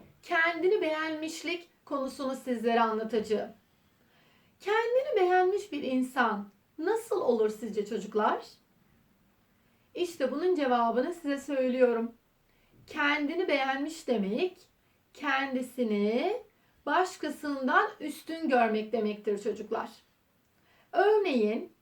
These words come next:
arkadaşları arasında "En güzel benim oyuncaklarım, en güzel benim kıyafetlerim, en güzel benim." diyen bir insan kendini beğenmiş bir insandır.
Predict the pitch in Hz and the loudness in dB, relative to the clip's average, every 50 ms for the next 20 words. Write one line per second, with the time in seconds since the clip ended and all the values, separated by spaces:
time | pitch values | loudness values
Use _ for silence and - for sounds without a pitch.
0 | _ _ _ - - 285 302 330 349 359 370 349 339 339 339 - - 359 359 381 | _ _ _ -4 0 0 2 2 2 2 2 2 2 0 -2 0 0 2 2 4
1 | 370 349 311 277 - - - 247 233 233 226 233 226 - - - - _ _ _ | 2 2 0 -2 -6 -4 -4 -2 -2 0 0 0 0 0 0 -4 -10 _ _ _
2 | _ - - 403 415 415 427 427 415 392 359 330 311 330 330 311 320 349 - 247 | _ -6 0 2 2 4 4 2 2 0 -2 -2 -4 -2 -2 0 0 0 0 0
3 | 285 285 285 277 262 240 226 226 220 214 208 226 220 214 - - - - - 254 | 0 0 0 2 2 2 2 2 0 0 0 0 0 -2 -6 -6 -6 -6 -6 -8
4 | - - _ _ _ _ _ _ _ _ _ - - 349 403 427 427 415 392 359 | -10 -14 _ _ _ _ _ _ _ _ _ -6 -2 2 4 4 4 4 2 0
5 | 320 302 - 311 302 302 311 320 240 277 269 269 277 262 - 269 254 233 - 220 | 0 -2 -2 0 0 0 0 0 -2 -2 -2 -4 -4 -6 -4 0 2 2 2 2
6 | 220 220 247 220 214 - 220 220 214 - 233 - _ _ _ _ _ _ _ _ | 0 0 -2 -4 -4 -4 -6 -6 -6 -6 -8 -14 _ _ _ _ _ _ _ _
7 | _ _ - - 381 415 427 427 415 392 359 - 294 285 254 330 311 330 330 311 | _ _ -4 2 4 4 6 6 4 4 2 0 -2 -4 -2 -2 -2 -2 -2 -4
8 | 247 226 311 302 277 254 220 202 202 - _ _ _ - - 247 247 240 233 233 | -4 -4 -2 0 0 0 0 -2 -4 -10 _ _ _ -4 0 2 2 4 4 2
9 | 226 226 - - - - 220 214 214 214 - - 247 240 302 403 427 - - _ | 2 0 -2 -4 -4 -6 -4 -2 -4 -4 -2 -2 0 0 0 0 -2 -4 -10 _
10 | _ _ _ _ - 349 370 370 370 381 330 277 311 359 - 381 339 311 311 294 | _ _ _ _ -4 0 2 4 4 4 2 0 0 -2 0 0 0 0 0 -2
11 | 269 269 262 254 - - 208 196 202 208 208 - - 214 - - - - - | -2 -4 -6 -8 -4 -4 -2 -2 -2 -6 -6 -8 -10 -10 -10 -10 -14 -16 -18